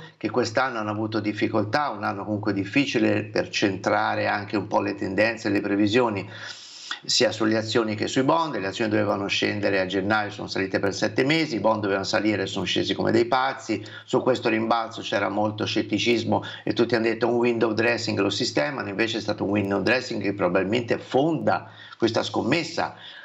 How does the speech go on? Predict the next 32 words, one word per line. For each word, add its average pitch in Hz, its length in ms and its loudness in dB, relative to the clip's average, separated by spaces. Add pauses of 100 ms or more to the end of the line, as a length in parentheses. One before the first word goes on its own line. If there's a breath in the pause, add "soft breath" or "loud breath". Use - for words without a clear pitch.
(440 loud breath)
su - 260 2
un'ulteriore 156 580 0
scommessa, 143 540 0
cioè 120 180 0
che 123 120 -2
le 120 80 0
banche 123 320 -2
centrali 123 500 0
diventeranno 117 600 0
ancora 107 280 2
più 110 140 0
buone 123 360 2
di 107 100 -4
quello 113 260 0
che 110 80 -4
hanno 110 100 0
lasciato 107 360 0
intravedere. 120 520 0
È - 60 -8
una 104 140 -2
scommessa, 104 560 0
non 98 320 0
sappiamo 98 360 0
come 101 200 0
va 101 80 4
a 98 60 2
finire, 107 360 0
certo 107 300 -2
non 98 80 0
la 98 60 0
possiamo 113 300 0
prevedere. 135 600 2